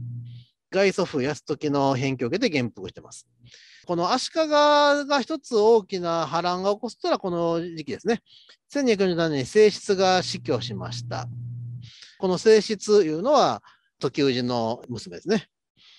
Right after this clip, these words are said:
千二百五十一年に無断出家を起こという事件を起こし、下総の国の羽生の将を没収、えー、足利の将に隠居してます。で、と-、ただこの時見たらわかりますが、義氏さんまだ生きてるんですよね。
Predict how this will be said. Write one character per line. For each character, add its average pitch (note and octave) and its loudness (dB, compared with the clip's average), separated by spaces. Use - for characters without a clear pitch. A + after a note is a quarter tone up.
千 G3 2
二 F3 0
百 D#3 0
五 D#3+ 2
十 D3 0
一 C#3 -6
年 F3 -2
に C4 2
無 D#3+ 0
断 C#3+ 2
出 C3+ -8
家 A#2+ -2
を G#2+ 0
起 - -14
こ B2 -10
と C3 -8
い A#2+ -2
う - -4
事 A2+ -8
件 D3+ 0
を A3 4
起 A#2+ -8
こ A2+ 0
し、 G2+ -4
下 C#3+ 0
総 A#2+ -4
の A2+ -2
国 B2 -6
の A3 4
羽 B2 0
生 A#2 -2
の A2+ -4
将 D3 0
を A#3 4
没 C3 -2
収、 G#2 -10
え F3 4
ー、 F#3+ -4
足 - -4
利 C#3+ -8
の C#3 -2
将 C3+ -2
に F#3 -2
隠 C#3 0
居 B2 -2
し A#2+ -8
て A#2+ -6
ま G2+ -4
す。 A#2+ -12
で、 A3+ 6
と-、 G#3+ -4
た C4 0
だ C#4 0
こ F4+ -2
の F4 -4
時 A#3 -4
見 A3 0
た G3+ 2
ら C#3 4
わ D3 4
か D#3 -2
り D#3 2
ま D3+ 0
す C#3 -6
が、 C3+ -2
義 A3 -2
氏 C#4 -4
さ D4 -2
ん C4+ 0
ま G#3+ 2
だ G#3 2
生 C#3+ 2
き B2+ -12
て E3 0
る F3+ -2
ん - -6
で B2 -8
す - -20
よ G#2 -16
ね。 F#3+ -10